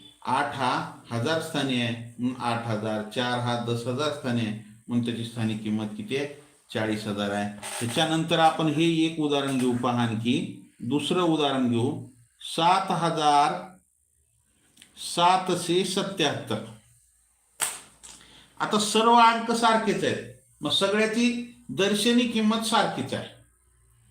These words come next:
बरोबर आहे? सगळ्याची दर्शनी किंमत काय आहे? सारखी आहे. पण त्याची स्थानिक किंमत सारखी असेल का हो? नाही. कशामुळं?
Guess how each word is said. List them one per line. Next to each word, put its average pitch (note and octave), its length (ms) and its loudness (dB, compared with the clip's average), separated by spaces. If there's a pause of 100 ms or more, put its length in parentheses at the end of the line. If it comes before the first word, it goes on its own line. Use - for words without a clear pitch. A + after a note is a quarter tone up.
(160)
बरोबर F#3 280 0
आहे? B2+ 160 0
सगळ्याची E3+ 440 0
दर्शनी F3 420 -2
किंमत E3+ 340 -4
काय E3+ 180 2
आहे? D#3+ 240 -2 (420)
सारखी C3 460 0
आहे. E2+ 100 -4 (420)
पण B2 140 -2
त्याची C#3 200 -4
स्थानिक D3+ 420 -4
किंमत D#3 240 -2
सारखी D3 360 -2
असेल C#3+ 320 -2
का C3 80 -4
हो? B2 180 -2 (840)
नाही. E3 340 0 (840)
कशामुळं? F#3+ 720 2